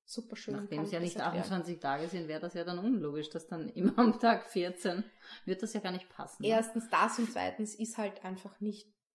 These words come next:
Speaker 1: der Eisprung immer genau in der Mitte von
Speaker 2: Mhm.
Speaker 1: meinem Zyklus, ja.
Speaker 2: Mhm.
Speaker 1: Also das, das ist einfach nicht so und dieser tatsächliche Zeitpunkt kann halt komplett stark variieren.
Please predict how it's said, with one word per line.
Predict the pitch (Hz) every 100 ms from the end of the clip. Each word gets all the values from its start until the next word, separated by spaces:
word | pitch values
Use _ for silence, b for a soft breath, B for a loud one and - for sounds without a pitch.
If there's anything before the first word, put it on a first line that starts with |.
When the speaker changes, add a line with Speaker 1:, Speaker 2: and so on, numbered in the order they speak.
| -
Speaker 1:
der | 196
Eisprung | 185 185 - 202
immer | 202 196 190
genau | 190 190
in | -
der | 190
Mitte | 196 196 -
von | 185
Speaker 2:
Mhm. | 170
Speaker 1:
meinem | 165 190
Zyklus, | 202 - 202 170
ja. | 175
Speaker 2:
Mhm. | 196 202 _ _
Speaker 1:
Also | - 190
das, | 202 190 - _ _ _ _ _ _ _ _ _ _ _ _ _ _ -
das | -
ist | 226
einfach | 214 208
nicht | 226 214
so | -
und | 208 214
dieser | 214 208
tatsächliche | 202 - 202 233 226
Zeitpunkt | 226 208 - 214 208
kann | 202 196
halt | 196 196 - _ -
komplett | 214 208 - 220 202 -
stark | - 180 185 - - - - -
variieren. | 185 190 202 190 220 170